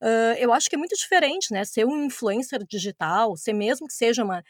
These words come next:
né, uma cantora co-, que já tem projeção internacional como a Anitta, é completamente diferente de ser político, né? Isso aí a gente já sabe, né? Isso aí, talvez ela esteja num momento, assim, de pretensão suprema, né? Porque realmente ela tá num momento muito bom da carreira,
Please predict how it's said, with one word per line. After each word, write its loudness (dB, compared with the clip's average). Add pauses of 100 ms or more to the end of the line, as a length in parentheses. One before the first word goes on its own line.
(160)
né, -4
uma 2
cantora -2
co-, -20
que -10
já 0
tem 0
projeção -4
internacional -6
como -6
a -6
Anitta, -6
é -6
completamente 0
diferente -2
de -14
ser -8
político, -2
né? -2
Isso -6
aí 0
a 2
gente -4
já 0
sabe, 4
né? -2
Isso -8
aí, -2 (360)
talvez 4
ela 10
esteja 2
num -2
momento, -2
assim, -2
de -4 (340)
pretensão 2 (160)
suprema, 0
né? -2
Porque -6
realmente 0
ela -2
tá -2
num -4
momento -8
muito -6
bom -2
da -4
carreira, 0